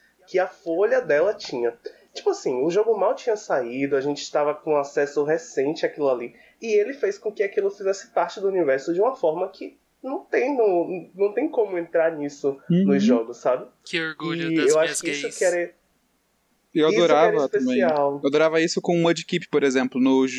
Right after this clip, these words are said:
Speaker 2: na descrição da Pokédex dele no jogo, fala que ele consegue usar a, a nadadeira,
Speaker 1: A
Speaker 2: o,
Speaker 1: barbatana.
Speaker 2: a barbatana dele como um radar,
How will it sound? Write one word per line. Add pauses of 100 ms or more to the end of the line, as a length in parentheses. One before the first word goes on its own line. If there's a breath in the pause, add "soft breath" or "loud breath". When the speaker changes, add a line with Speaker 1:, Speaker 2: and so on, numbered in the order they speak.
Speaker 2:
na
descrição
da
Pokédex
dele
no
jogo,
fala
que
ele
consegue
usar (440 soft breath)
a, (560)
a
nadadeira,
Speaker 1:
A
Speaker 2:
o, (140)
Speaker 1:
barbatana.
Speaker 2:
a
barbatana
dele
como
um
radar,